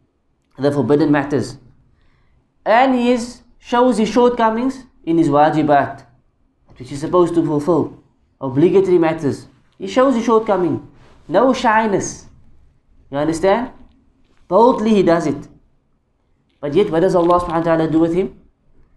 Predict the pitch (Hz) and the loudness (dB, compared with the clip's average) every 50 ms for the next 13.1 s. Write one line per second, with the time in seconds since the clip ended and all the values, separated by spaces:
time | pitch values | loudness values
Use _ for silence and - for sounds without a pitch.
0 | _ _ _ _ _ _ - - 123 156 175 180 180 - 170 156 - 143 151 156 | _ _ _ _ _ _ -20 -18 -6 -2 -2 -2 0 0 -2 -2 0 0 0 0
1 | 151 151 143 135 131 135 160 160 156 139 135 131 127 - - 123 123 120 - - | 0 -2 -4 -4 -4 -2 -2 0 0 0 0 -2 -4 -6 -12 -10 -10 -10 -8 -6
2 | 135 113 98 113 - - - _ _ _ _ _ _ _ _ _ _ _ _ _ | -6 -6 -6 -8 -12 -18 -20 _ _ _ _ _ _ _ _ _ _ _ _ _
3 | _ _ _ _ _ _ _ _ _ - 160 175 185 185 190 190 175 160 165 165 | _ _ _ _ _ _ _ _ _ -8 -6 -6 -2 0 0 0 2 0 -2 -2
4 | 175 170 147 160 143 143 139 147 143 131 - - 185 175 - - 139 123 - - | -2 -2 0 0 0 0 0 0 -2 -4 -4 -4 -4 -4 -4 -4 -4 -4 -6 -8
5 | - - _ _ _ _ _ _ _ _ _ _ _ _ _ _ _ _ - 139 | -20 -20 _ _ _ _ _ _ _ _ _ _ _ _ _ _ _ _ -16 -14
6 | 131 - 202 190 190 180 160 - 156 160 170 160 185 214 220 - - - - - | -6 -2 -2 0 0 0 -2 0 0 0 0 0 -2 -2 -2 -6 -10 -18 -20 -20
7 | _ _ - - - 214 208 196 202 180 151 170 - - - - - - - 165 | _ _ -20 -12 -6 -6 -4 0 0 0 0 0 -6 -14 -20 -20 -20 -14 -8 -4
8 | 208 233 226 254 240 226 233 - 240 247 247 214 214 220 220 220 - 240 247 277 | -4 -4 0 0 -2 -2 -2 -2 -2 -2 0 0 0 -2 -2 -2 -4 -4 -4 -4
9 | 277 - - - _ _ _ _ _ - 135 127 139 131 135 143 147 147 143 - | -4 -6 -14 -20 _ _ _ _ _ -20 -10 -6 -4 0 2 2 2 2 0 -4
10 | 143 139 139 131 135 123 127 127 117 104 - - - - _ _ _ _ _ _ | -6 -4 -4 -2 -2 -2 -2 -2 -4 -6 -8 -12 -18 -20 _ _ _ _ _ _
11 | - _ - - 160 175 196 196 190 - 208 208 208 202 175 196 196 185 175 - | -20 _ -6 -2 0 2 2 2 2 0 0 2 2 2 0 0 0 0 -2 -2
12 | - - - 190 185 175 143 135 160 170 185 190 190 202 190 170 135 - - - | -4 -4 0 2 2 2 2 2 2 4 4 4 2 2 0 -2 -2 -4 -10 -14
13 | - | -20